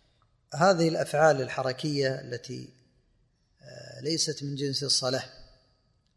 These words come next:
أنها، آه، لها حالات، فقد تكون حركة واجبة، مثل العاري الذي يلبس الثوب، هذا حركته واجبة، أليس كذلك؟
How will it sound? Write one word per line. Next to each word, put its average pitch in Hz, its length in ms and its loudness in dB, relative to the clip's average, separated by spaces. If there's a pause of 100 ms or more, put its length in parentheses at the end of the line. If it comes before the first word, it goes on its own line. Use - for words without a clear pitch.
(600)
أنها، 226 460 4
آه، - 1120 -16
لها 240 200 4
حالات، 240 500 4 (1160)
فقد - 220 -4
تكون 185 340 2
حركة 220 520 2
واجبة، 139 420 0 (1120)
مثل 156 220 -2
العاري 151 540 6
الذي 147 280 0
يلبس 143 320 -2
الثوب، 139 280 -6 (840)
هذا 139 200 -8
حركته 156 480 -4
واجبة، 127 460 0
أليس 135 260 -8
كذلك؟ 139 400 -2